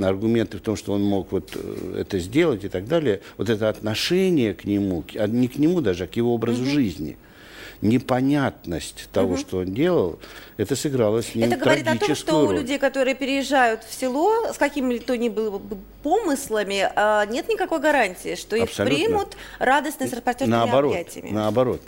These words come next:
Speaker 1: Если ты, э, выделяешься,
Speaker 2: Мгм.
Speaker 1: если ты сохраняешь, так сказать, тот образ жизни, который, в котором ты вырос, который для тебя привычен,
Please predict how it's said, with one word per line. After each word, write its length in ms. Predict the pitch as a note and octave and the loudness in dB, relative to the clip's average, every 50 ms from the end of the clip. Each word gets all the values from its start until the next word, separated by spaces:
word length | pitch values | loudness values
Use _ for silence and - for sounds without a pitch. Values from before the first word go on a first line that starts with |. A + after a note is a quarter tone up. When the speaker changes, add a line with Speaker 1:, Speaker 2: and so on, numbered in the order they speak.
| - - - - - - - | -20 -20 -18 -18 -18 -12 -6
Speaker 1:
Если 440 | G2 G2 B2 C#3 C3+ - B2 A2+ A2+ | -2 2 2 2 2 0 -2 -2 -2
ты, 360 | G#2+ - - B2+ A#2+ A2+ G#2+ | -4 -2 0 2 4 4 2
э, 440 | - - G2+ G2 F#2+ F#2+ F#2+ F#2+ F#2+ | 0 0 0 2 2 2 2 0 -2
выделяешься, 840 | F#2+ F#2+ A2 G2 G#2+ G#2+ B2 C#3 D3 C#3+ A#2+ - - - - - - - - - - - - - - - | -2 -2 -2 0 0 0 2 0 0 0 -2 -4 -6 -10 -10 -12 -14 -14 -20 -20 -20 -20 -18 -18 -14 -10
Speaker 2:
Мгм. 100 | - A#3 | -4 -2
Speaker 1:
если 260 | G3+ - C#4+ - G#2+ | -2 0 0 -2 -4
ты 140 | G2 - A2+ | -2 -4 -4
сохраняешь, 760 | - - G#2 - A2+ A2 G#2+ A2+ A#2 A#2 A2+ A2 G#2 F#2+ - | -4 -4 -4 -2 0 0 2 2 2 2 2 2 0 -2 -4
так 160 | - G#2 F#2+ | -8 -10 -10
сказать, 340 | - - - G2+ F#2 E2+ - - - - - - | -10 -4 -2 -2 -2 -2 -6 -16 -10 -8 -8 -4
тот 200 | - G#2+ F#2 - G#2+ | -4 -4 -2 -2 -4
образ 260 | G2 F#2 G2 G2 F#2+ | -4 -2 -4 -4 -2
жизни, 320 | G2 G#2+ F#2+ E2+ F2+ F#2 | -2 -2 -4 -2 -4 -4
который, 500 | D#2+ - F2+ E2+ - G2+ F#2 F2+ F2 D#2+ - - - - - - - - - - - - - - - - | -2 -4 -4 -2 0 0 0 0 0 -2 -4 -12 -20 -20 -20 -20 -20 -20 -20 -20 -20 -20 -20 -20 -20 -18
в 60 | - | -10
котором 300 | - - G2 F2 F2 E2 | -2 -2 -2 0 -2 -6
ты 100 | D#2+ - E2+ | -4 -4 0
вырос, 280 | F2+ A#2+ C3 A2 F2+ - | 2 4 4 4 2 -2
который 260 | - F2 F#2 E2+ E2 | -10 -10 -8 -8 -8
для 160 | D#2+ D#2+ F2 | -6 -8 -8
тебя 160 | - - F2 | -4 -4 -6
привычен, 400 | D#2+ G2+ A2+ C3 C#3+ - G#2 F#2+ | -2 -2 -2 -2 -2 -2 -4 -6